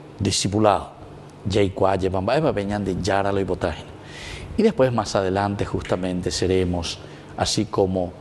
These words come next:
lo conocemos, a estos cuatro primeros discípulos que luego también serán apóstoles. Porque ser apóstol significa ser ya enviado.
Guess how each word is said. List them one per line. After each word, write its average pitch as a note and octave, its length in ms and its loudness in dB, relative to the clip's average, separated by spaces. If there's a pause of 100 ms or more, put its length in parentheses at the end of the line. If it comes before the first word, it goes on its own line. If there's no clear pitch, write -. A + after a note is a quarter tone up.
(320)
lo F#2+ 80 4
conocemos, F2+ 680 2
a F#2 80 2
estos F2 240 -2
cuatro G2+ 440 2
primeros F#2+ 360 2
discípulos C#3+ 500 0
que A#2 140 -2
luego G2 420 0
también F#2+ 400 -2
serán F2 400 0 (540)
apóstoles. - 680 2 (600)
Porque F#2 200 2
ser A2 180 4
apóstol A#2 480 2
significa G2+ 560 0
ser G2+ 240 2
ya G#2 260 2
enviado. G2 680 -2